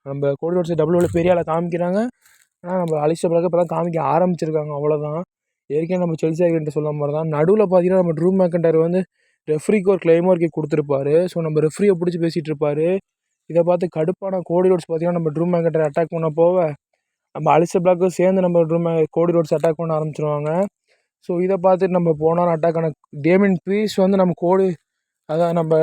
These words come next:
ட்ரூ மெக்கன்டரா இருக்கட்டும், நம்ம அலிஸ்டர் பிளாக் ஆகட்டும், அவங்க ரெண்டு பேரும் வந்து அட்டாக் பண்ண ஆரம்பிச்சிருவாங்க. So, இதுலேருந்து நான் என்ன நினை-, நினைச்சேன்னா, அடுத்த வாரம் வந்து ஒரு மெயின் இவெண்ட்டா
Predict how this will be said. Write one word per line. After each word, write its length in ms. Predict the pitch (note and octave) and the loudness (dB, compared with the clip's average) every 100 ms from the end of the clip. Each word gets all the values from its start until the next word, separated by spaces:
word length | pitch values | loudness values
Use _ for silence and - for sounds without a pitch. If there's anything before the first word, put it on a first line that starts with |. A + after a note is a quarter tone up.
| D#3 - - | 2 -4 -6
ட்ரூ 160 | E3 G3 | 0 0
மெக்கன்டரா 440 | F#3 F3 E3+ E3+ | 2 0 0 2
இருக்கட்டும், 440 | E3 D#3 E3 D#3+ E3+ | 2 0 0 2 2
நம்ம 160 | E3 D3 | 0 -2
அலிஸ்டர் 300 | D#3+ - F3 | -2 -2 -2
பிளாக் 180 | E3 | 2
ஆகட்டும், 220 | D#3+ D#3+ D#3+ | 2 2 2
அவங்க 180 | E3 | 2
ரெண்டு 180 | F3 F3 | 2 2
பேரும் 180 | E3+ F3 | 2 2
வந்து 160 | E3+ D#3+ | 2 2
அட்டாக் 220 | D#3+ D#3 | 2 0
பண்ண 140 | D#3+ | 0
ஆரம்பிச்சிருவாங்க. 540 | D3+ D#3 D3+ D3+ C#3+ D#3 F3 - _ _ _ _ - | 0 -2 -2 -2 -2 -2 -4 -6 _ _ _ _ -6
So, 40 | |
இதுலேருந்து 320 | E3+ F#3 G#3 | -2 0 2
நான் 120 | G#3 F#3+ | 2 2
என்ன 140 | G3 | 2
நினை-, 200 | G3 F3 E3 | 0 0 -2
நினைச்சேன்னா, 520 | D3 D#3+ F3+ F#3+ F#3 G3 | 0 0 0 -2 0 2
அடுத்த 220 | E3+ E3+ | 2 0
வாரம் 220 | F3+ F#3+ | 0 0
வந்து 180 | F#3 F#3+ | 2 2
ஒரு 120 | F#3 E3 | 2 2
மெயின் 260 | E3 F#3 | 0 2
இவெண்ட்டா 300 | F#3+ F#3 F3+ | 2 2 2